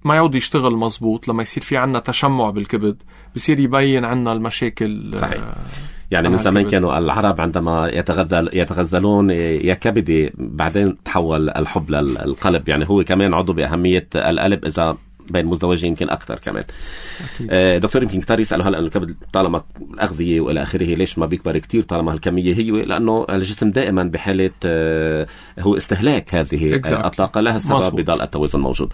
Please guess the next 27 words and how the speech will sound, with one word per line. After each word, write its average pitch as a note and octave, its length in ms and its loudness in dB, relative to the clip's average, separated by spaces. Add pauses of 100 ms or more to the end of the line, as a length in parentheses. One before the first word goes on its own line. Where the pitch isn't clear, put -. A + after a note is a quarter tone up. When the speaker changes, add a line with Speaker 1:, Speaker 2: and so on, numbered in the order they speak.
Speaker 1:
مظبوط. - 300 -4 (540)
Speaker 2:
دكتور D3+ 420 4 (120)
سامر B2 280 2
خليفي، F#2 320 2
قبل B2 220 4
ما G#2 80 4
نحكي A2 220 -2
عن F2+ 80 2
تشمع F#2+ 560 2
الكبد F#2 480 2
أو E2 120 0
دهون F#2+ 360 4
الكبد، F#2 560 2
لأنه F2+ 400 4 (440)
باللغة F#2+ 360 2
العربية F2 540 2
يعني D#2 280 2
بنعرف E2+ 500 0
الترجمات F#2+ 400 2
تبقى D#2 160 -4
شوي G2+ 300 2
قريبة E2+ 280 2
على D#2+ 140 2
بعض F2+ 280 2
والناس F#2 320 2
بتختلط - 500 -2
الأمور. D#2+ 260 2